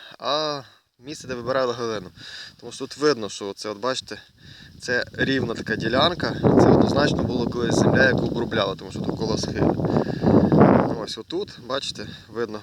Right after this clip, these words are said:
периметр квадрату, що через все тут була колись чиясь хата. І, відповідно, в цьому місці просто здійснювалася виборка глини. Ну і це пояснює наявність цих дерев.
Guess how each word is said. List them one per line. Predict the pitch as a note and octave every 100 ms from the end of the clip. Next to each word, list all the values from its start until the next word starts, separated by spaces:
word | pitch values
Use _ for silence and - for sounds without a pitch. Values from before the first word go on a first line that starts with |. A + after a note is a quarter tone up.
| -
периметр | A2+ B2 A2+ A2
квадрату, | - A#2 C3 E3+ - A#2 - _ - - - -
що | -
через | C#3 C3+
все | D3+
тут | C#3+ A#2
була | C3+ A#2+
колись | - B2+ B2 A2 - -
чиясь | - B2 A2
хата. | - A#2+ G2+ - F#2+ - - - - - - - - - - - - - - - - _ - A2+
І, |
відповідно, | A#2 A2 B2+ C3+
в | A#2
цьому | C#3 C3
місці | C#3 F3+ - A#2+ - _
просто | A#2+ B2 - A#2+
здійснювалася | C#3 C#3 C3 A#2+ A#2+ B2+
виборка | A#2+ A#2+ B2 -
глини. | A2+ A#2 G#2 G#2 - _ _ _ _ _ G5+ - - - - - B2+
Ну | E3 E3
і | D3
це | C#3+
пояснює | C3+ C3 C#3+ C#3 C3 B2+ A#2+ - -
наявність | A2+ A#2+ B2 A#2+ - -
цих | A#2
дерев. | A2 A2+ F#2+ - -